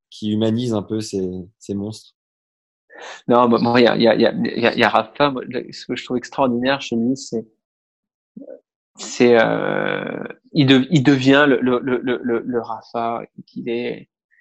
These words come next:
Speaker 2: Puis c'est toujours été un joueur, et puis avec son entourage extrêmement poli, euh, toujours qui vient dire, qui vient dire bonjour, qui vient serrer la main.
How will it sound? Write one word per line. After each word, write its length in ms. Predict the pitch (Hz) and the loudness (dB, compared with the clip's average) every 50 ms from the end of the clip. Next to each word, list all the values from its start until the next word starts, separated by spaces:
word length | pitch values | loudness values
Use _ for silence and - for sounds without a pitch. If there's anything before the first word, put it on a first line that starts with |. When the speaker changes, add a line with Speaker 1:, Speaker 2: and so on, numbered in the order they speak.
| _ _ | _ _
Speaker 2:
Puis 120 | - - - | -10 -10 -8
c'est 160 | - - - | -8 -8 -4
toujours 340 | - 131 123 135 135 131 123 | -2 0 4 6 6 6 6
été 320 | 117 113 - - 131 127 | 6 4 2 2 2 4
un 240 | 120 113 117 113 113 | 4 4 2 0 -2
joueur, 480 | 110 110 123 120 123 123 127 127 120 120 | -4 -2 0 2 4 4 4 2 2 0
et 140 | 113 110 | 0 -2
puis 180 | 113 - - - | -4 -6 -6 -4
avec 200 | 113 113 113 - | -2 -2 -4 -4
son 180 | - - 117 113 | -6 -8 -6 -6
entourage 520 | 113 113 - 127 117 117 120 120 120 117 | -8 -6 -4 -2 2 4 4 4 4 2
extrêmement 580 | 117 117 - - - - 120 120 120 120 120 120 | 0 -4 -8 -6 -4 -2 0 0 2 0 0 0
poli, 600 | - - 127 123 123 123 123 123 127 127 123 120 | 2 4 4 4 6 6 6 6 8 8 8 6
euh, 80 | 113 - - _ _ - - - - - _ - | 4 2 -2 _ _ -20 -20 -20 -20 -20 _ -8
toujours 480 | - 127 120 123 131 127 131 135 123 - | -6 -4 0 4 6 6 6 6 4 2
qui 140 | - 127 | 0 -2
vient 200 | 123 - 120 117 | 0 2 2 2
dire, 400 | 113 120 117 120 117 113 113 110 110 | 2 2 2 2 4 4 4 2 0
qui 140 | - - 117 | -2 -4 -2
vient 160 | 117 113 113 | 0 0 2
dire 160 | 110 113 110 | 4 4 4
bonjour, 540 | 110 120 123 120 - 127 120 120 123 120 - | 4 4 4 4 4 2 2 2 2 2 0
qui 100 | - 117 | -2 -2
vient 140 | 117 120 110 | -2 -2 -2
serrer 300 | - - 117 113 117 120 | 2 2 4 6 6 6
la 120 | 123 123 | 4 4
main. 420 | 123 123 123 123 123 123 123 127 | 2 0 -2 -2 -2 -2 -4 -6